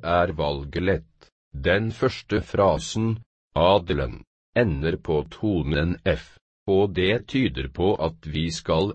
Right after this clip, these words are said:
ende på akkorden F. Takten før er det naturlig å ha en dominant akkord,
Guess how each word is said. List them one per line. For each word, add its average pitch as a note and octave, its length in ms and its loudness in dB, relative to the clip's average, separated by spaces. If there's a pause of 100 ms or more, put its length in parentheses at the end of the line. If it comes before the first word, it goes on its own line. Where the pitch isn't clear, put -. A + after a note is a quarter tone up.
ende D#2+ 340 0
på E2+ 380 -2
akkorden E2+ 760 -4
F. - 360 -4 (300)
Takten G#2+ 520 0
før D#2+ 540 0
er D#2 340 0
det D#2+ 400 0
naturlig E2 920 -2
å F2 180 4
ha C2+ 400 -2
en F#2+ 240 -4
dominant E2 800 -2
akkord, F2 540 0